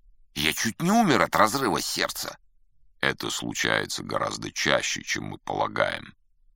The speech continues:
Недавно вот так умер один мой знакомый адвокат».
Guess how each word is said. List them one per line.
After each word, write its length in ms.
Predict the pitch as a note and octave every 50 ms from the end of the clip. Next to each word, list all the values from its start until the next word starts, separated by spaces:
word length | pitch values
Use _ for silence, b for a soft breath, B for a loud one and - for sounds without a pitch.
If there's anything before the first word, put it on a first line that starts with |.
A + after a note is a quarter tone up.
| _ - - _ -
Недавно 500 | - G#1 G1+ A#1 C#2 C#2+ C2 B1+ A#1 G#1+
вот 180 | G1+ G1+ G1+ _ -
так 240 | - G#1+ G1+ - -
умер 380 | A#1+ A#1+ A#1 G1+ G1+ G1+ - - _ _ _ _ _ -
один 320 | - - G1+ G#1 A1+ A1+
мой 200 | A1+ A1 G#1+ G#1+ G1+
знакомый 680 | G1+ G1+ A1 G1+ - - - A#1 G#1 G#1 G1+ G1+ G1+
адвокат». 760 | G1+ G1+ - - G#1 - _ - - - - - - -